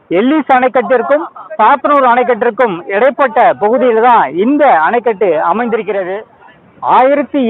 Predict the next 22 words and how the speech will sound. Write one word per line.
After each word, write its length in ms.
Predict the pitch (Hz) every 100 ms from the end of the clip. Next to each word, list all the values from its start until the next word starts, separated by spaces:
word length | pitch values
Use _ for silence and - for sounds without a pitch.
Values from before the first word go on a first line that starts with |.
| 233
எண்ணூத்தி 400 | 262 262 - 262
அறுபத்தி 380 | 196 277 247 262 208 214
ரெண்டில் 260 | 240 254 196
கட்டப்பட்ட 420 | 180 240 208 175 196 151 135 170
அணைக்கட்டு 460 | 220 226 180 196 156 160
இந்த 120 | 170 185
அணைக்கட்டு. 380 | 185 196 190 170 147 - -
அதாவது, 360 | 165 226 226 214 208 - _ - 180
இன்னிலிருந்து 560 | 233 269 247 247 214 190 233 - 196
நூத்தி 360 | 226 277 - 269 233
அறுபத்தி 340 | 214 269 220 247
ரெண்டு 200 | 226 196 175
ஆண்டுகளுக்கு 500 | 233 247 233 180 185 135 _ _ _ -
முற்பட்டது, 540 | 208 269 233 208 175 214 170
பழமையானது. 600 | 175 214 240 233 220 175 170 _ _ _ _ - 156
ஏற்கனவே 480 | 226 247 240 247 247 233 - _ 160
நம்ம 240 | 175 233 254
மாவட்டத்துல 480 | 233 233 233 214 220 208
கட்டப்பட்டிருக்கிற 540 | 196 185 202 214 202 196 180
எல்லிஸ் 280 | 220 254 - 185
அணைக்கட்டாக 480 | 208 220 190 214 202 190
இருந்தாலும், 440 | 190 196 185 220